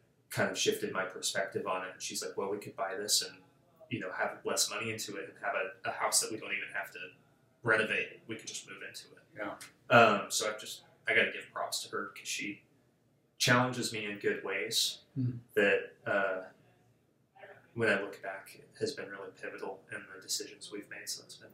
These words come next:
Speaker 1: really, really great.
Speaker 2: Yeah, it's awesome. Cool. Well, what's next for you guys?
Speaker 1: Uh, the next,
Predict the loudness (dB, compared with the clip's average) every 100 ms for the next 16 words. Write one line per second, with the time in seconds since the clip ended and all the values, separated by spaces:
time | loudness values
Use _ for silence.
0 | -18 -18 -20 _ _ _ -8 -8 -6 -8
1 | -10 -12 _ _ _ _ -12 -6 -4 -6
2 | -10 _ -12 -8 -6 -8 -10 -18 _ _
3 | _ _ _ _ _ _ _ _ _ _
4 | _ _ _ _ 4 12 12 12 6 -10
5 | -16 -16 -18 -8 12 12 12 12 8 10
6 | 10 10 6 4 8 8 8 4 0 -2
7 | -6 -20 -14 -14 -14 _ _ _ _ 10
8 | 12 10 6 2 0 2 4 8 8 8
9 | 0